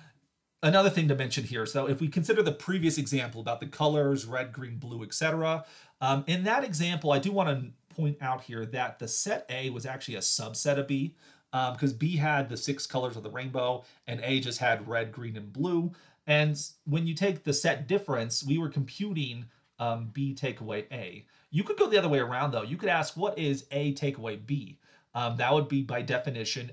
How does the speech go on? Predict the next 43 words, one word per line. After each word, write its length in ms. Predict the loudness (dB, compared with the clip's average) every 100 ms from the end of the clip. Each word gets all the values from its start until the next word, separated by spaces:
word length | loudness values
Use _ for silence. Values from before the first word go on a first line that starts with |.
| -12
A 160 | -12
intersect 640 | -10 -10 -8 -4 -6 -8 -14
B 140 | -16
complement, 680 | -12 -10 -10 -10 -12 -16 -20 _ _
which 200 | 4 6
if 140 | 6
you 80 | 2
calculate 560 | 4 4 4 2 0 0
that, 320 | 0 0 -2
you 100 | 2
would 120 | 2
actually 360 | 2 -2 -4 -8
get 460 | -4 -2 -2 -4 -10 -10 _ -18
the 320 | -6 -6 -4
empty 260 | -8 -8
set. 380 | -8 -6 -6 -8 -4
Now, 180 | 2 4
in 80 | 4
this 160 | 2
situation, 840 | 0 0 0 2 2 2 0 -2 -6
B 180 | -4 -2
is 140 | -4
bigger 580 | -4 0 2 2 -2 -4
than 220 | -6 -8 -8
A 260 | -10 -10
by 160 | -10 -12
three 300 | -14 -10 -4
elements. 480 | -4 -4 -8 -12 -14 -18 -20 _
But 360 | -2 4 6 6
what 300 | 2 2 -2
you 240 | -2 -2 -4
get 240 | -2 0 0
is 180 | -2
you 60 | -2
take 280 | -2 -4 0
everything 300 | 0 0 -2
that's 180 | -4 -2
in 220 | -4 -2
A 140 | -2
that's 200 | -4 -6
not 200 | -2 0
in 140 | -2 -6
B. 300 | -10 -12